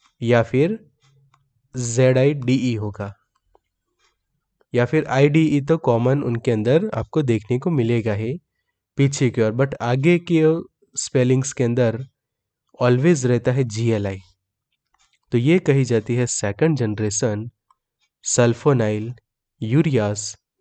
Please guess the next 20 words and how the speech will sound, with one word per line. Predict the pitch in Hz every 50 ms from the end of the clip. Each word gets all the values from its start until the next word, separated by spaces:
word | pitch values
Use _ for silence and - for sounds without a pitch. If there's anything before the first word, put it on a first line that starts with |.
| -
which | 120 160 147 -
are | 175 156 123 113 110
used | 117 117 110 110
in | 120 113 113 107
a | 101
treatment | 104 98 - - 104 101 98 98
of | 110 117 156 190 - - _ _ _ _ _ _ _ _ _ -
diabetes। | 107 104 101 98 98 95 101 101 - 104 101 98 - - - _ _ _ _ _ _ _ _ _ _ _ _ _ _ _ _ _ -
कई | 127 151
बार | 151 165 160 156
आप | 160 156
देखोगे | 147 131 131 135 - 151 139 143
मार्केटेड | 143 131 120 110 113 110 - 139 147 151 143
फॉर्मुलेशंस | - 135 123 120 123 123 120 113 - - 117 113 -
के | _ -
अंदर | 113 110 117 113
कि | 107 127
ग्लिपिजाइड | 110 107 110 107 104 - - 135 127 117 127 123 123 123
या | 120 117
फिर | 113 - - 123 117 117